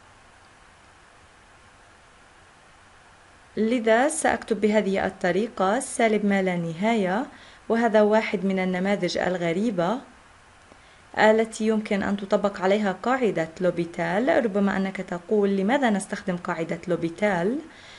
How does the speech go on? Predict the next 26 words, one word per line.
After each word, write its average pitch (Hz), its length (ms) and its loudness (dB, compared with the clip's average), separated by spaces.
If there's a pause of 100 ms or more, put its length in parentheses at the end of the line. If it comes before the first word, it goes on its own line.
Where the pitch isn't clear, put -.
(280)
أعرف 254 320 4
كيفية 220 520 0
القيام 202 360 0
بهذا 190 360 0
دون 190 260 0
الحاجة 180 440 0
لقاعدة 170 600 -4
لوبيتال"، 202 680 -2 (400)
وربما 247 580 4
أنك 220 260 0
تفعله 208 760 -2
أو 202 380 2
يجب 254 340 2
عليك 170 340 -2
ذلك، 170 420 -2 (380)
وسوف 240 300 0
نقوم 240 340 0
بذلك 214 440 0
بسرعة، 180 680 -2
لكنني 226 600 0
أردت 214 240 -2
أن 196 180 0
أوضح 196 420 -2
لكم 214 420 0 (320)
أن 202 140 4
قاعدة 196 580 0